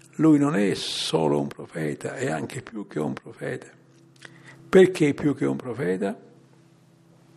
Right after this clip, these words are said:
È più che un profeta perché la sua missione va oltre la profezia. Il profeta è mandato da Dio per riferire al popolo la sua parola e manifestare il suo giudizio sulla storia degli uomini.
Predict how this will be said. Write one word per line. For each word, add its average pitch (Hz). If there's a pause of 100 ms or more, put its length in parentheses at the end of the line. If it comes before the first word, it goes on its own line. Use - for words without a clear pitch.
(540)
È 123
più 165
che 156
un 151
profeta 196
perché 180
la 175
sua -
missione 180
va 165
oltre 107
la 78
profezia. 135 (1120)
Il 139
profeta 180
è 151
mandato 151
da 156
Dio 104
per 76
riferire 76
al 76
popolo 90
la 78
sua -
parola 80 (320)
e -
manifestare 156
il -
suo 156
giudizio 160
sulla 143
storia 131
degli 131
uomini. 139